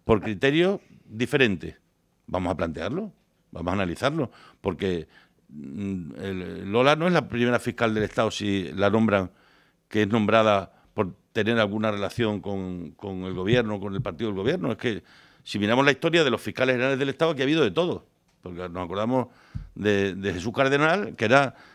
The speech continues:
que era, que era el, el primer militante que el Partido Popular tenía en este país por la, la, el seguidismo que hacía de la labor de, del gobierno, ¿no? Es decir, ahora, planteamos que haya,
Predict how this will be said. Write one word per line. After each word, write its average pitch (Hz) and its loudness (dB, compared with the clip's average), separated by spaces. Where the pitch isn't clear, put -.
que 113 0
era, 104 -2
que 120 -4
era 135 2
el, 127 -4
el 110 -2
primer 110 4
militante 139 4
que 123 4
el 113 -2
Partido 123 0
Popular 123 2
tenía 120 -2
en 117 0
este 117 -6
país 110 2
por 113 4
la, 107 4
la, 101 6
el 107 -4
seguidismo 117 2
que 101 2
hacía 117 4
de 107 2
la 107 4
labor 107 4
de, 104 2
del 92 -4
gobierno, 87 0
¿no? 107 -2
Es 90 -4
decir, 92 0
ahora, 131 4
planteamos 147 2
que 147 4
haya, 143 2